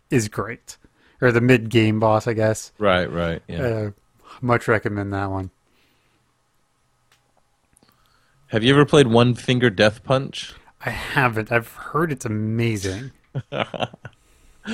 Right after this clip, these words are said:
Speaker 2: You would love it, Jacob.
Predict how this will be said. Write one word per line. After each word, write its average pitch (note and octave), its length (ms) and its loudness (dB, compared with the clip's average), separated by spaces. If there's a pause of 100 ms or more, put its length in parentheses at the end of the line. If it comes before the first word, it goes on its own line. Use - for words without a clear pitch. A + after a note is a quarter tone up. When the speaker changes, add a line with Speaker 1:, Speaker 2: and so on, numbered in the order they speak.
(640)
Speaker 2:
You F2+ 460 2
would D#2 180 -4
love F2 580 2
it, D#2 100 -4
Jacob. E2 540 -4